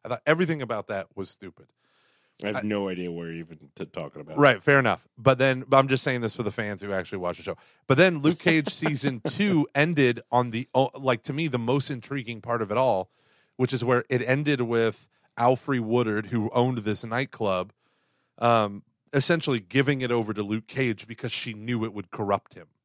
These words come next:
Speaker 1: And then the, at last scene is him, like, being in charge of this nightclub that's at the center of Harlem, and it's corrupting people. As, you know, uh, you know what, it's corrupting him already. You could see,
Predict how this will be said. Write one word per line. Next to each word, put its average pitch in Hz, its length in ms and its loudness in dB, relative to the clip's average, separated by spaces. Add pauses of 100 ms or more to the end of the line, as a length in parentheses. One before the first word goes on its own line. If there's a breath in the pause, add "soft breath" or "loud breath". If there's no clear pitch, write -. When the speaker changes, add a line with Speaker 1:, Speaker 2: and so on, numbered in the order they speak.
(520)
Speaker 1:
And 113 160 0
then 113 180 0
the, 110 180 0
at 120 140 0
last 110 340 0
scene 120 280 -6
is 98 140 -8
him, 110 220 -6
like, 95 320 -10
being 107 180 -10
in 92 80 -14
charge 104 240 -6
of 95 60 -14
this 90 140 -18
nightclub 101 600 -6
that's 92 140 -14
at 98 80 -14
the 92 100 -16
center 101 340 -8
of 87 100 -12
Harlem, 92 500 -6 (840)
and 104 180 2
it's - 140 -6
corrupting 104 560 -2
people. 85 540 -14
As, 87 300 -8
you 107 120 -6
know, 87 120 -6
uh, 87 180 -6
you 98 100 -6
know 95 100 -2
what, 107 260 2
it's 120 160 2
corrupting 117 460 0
him 101 140 -8
already. 92 360 -2
You 87 120 -12
could 95 160 -16
see, 82 320 -14